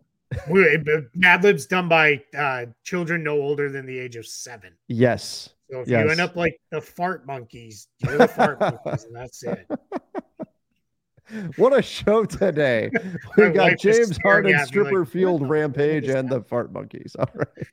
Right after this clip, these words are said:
Speaker 2: <laughs> All right, let's talk a little bit about Anthony Davis. Uh,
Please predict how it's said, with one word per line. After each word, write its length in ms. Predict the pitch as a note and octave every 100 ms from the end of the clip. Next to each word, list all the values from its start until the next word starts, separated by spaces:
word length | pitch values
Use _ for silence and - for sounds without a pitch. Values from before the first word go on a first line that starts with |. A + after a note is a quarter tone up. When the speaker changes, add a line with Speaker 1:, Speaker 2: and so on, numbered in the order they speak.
| _ _ _ - F3+
Speaker 2:
<laughs> 1120 | A3+ - C3+ C#4+ _ - - B2 - - F#3+ C#3+ _ _ - F3+ G3+ D#3+ -
All 100 | E3+
right, 140 | E3
let's 180 | E3+ F#3+
talk 200 | A3 F#3
a 40 |
little 160 | F3 F3
bit 140 | E3
about 160 | E3 C#3+
Anthony 360 | D3+ D#3 D3 C3
Davis. 520 | C#3 D#3 C3 A#2+ -
Uh, 460 | C3 C3 C3 C3